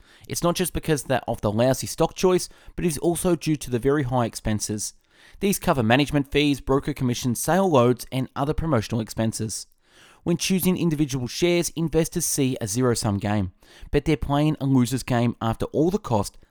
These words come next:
are subtracted. The average yearly cost is one point five percent of the total investment for an individual investor. Such cost doubles up for the active in-, traders. These include management fees and operating cost.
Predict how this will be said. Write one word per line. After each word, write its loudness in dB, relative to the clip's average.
are -6
subtracted. -4
The 0
average 2
yearly 4
cost 0
is -6
one 0
point -2
five 0
percent -4
of -10
the -8
total 2
investment 0
for 0
an 2
individual 0
investor. -2
Such 4
cost 2
doubles 0
up -2
for -6
the -2
active -2
in-, 2
traders. -2
These 4
include 4
management 0
fees 0
and -2
operating 0
cost. -4